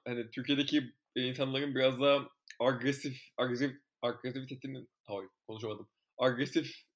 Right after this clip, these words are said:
e, tandansının artmasıyla bir ilgisi var mı? Sonuçta insanlar, işte, ne bileyim, günlük hayatlarındaki sıkışmayı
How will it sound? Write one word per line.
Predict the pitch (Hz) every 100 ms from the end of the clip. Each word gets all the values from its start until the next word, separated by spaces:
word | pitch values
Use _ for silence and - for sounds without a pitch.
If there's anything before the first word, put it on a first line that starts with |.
| 135
e, | 123 123 123 123 123 123 123 -
tandansının | 139 139 143 143 156
artmasıyla | 156 156 143 165
bir | 160
ilgisi | 160 139 156
var | 185
mı? | 214 139 113
Sonuçta | 135 135 156 - -
insanlar, | 139 147 151 156 156 _ _ -
işte, | - 143
ne |
bileyim, | 156 135
günlük | 131 131
hayatlarındaki | 147 139 147 147 135
sıkışmayı | - - 147 151 156